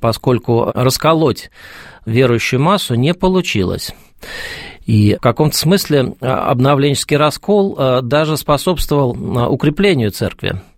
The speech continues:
её внутреннему очищению, поскольку, э, вот, э, те самые, э, массы, которые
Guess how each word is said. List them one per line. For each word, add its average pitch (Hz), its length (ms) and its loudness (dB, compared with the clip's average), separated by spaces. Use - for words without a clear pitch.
её 117 200 6
внутреннему 117 420 0
очищению, 156 580 0
поскольку, 139 580 -2
э, 127 420 0
вот, - 180 -4
э, - 260 0
те 139 160 0
самые, 127 480 0
э, 107 480 0
массы, 139 440 0
которые 104 600 -2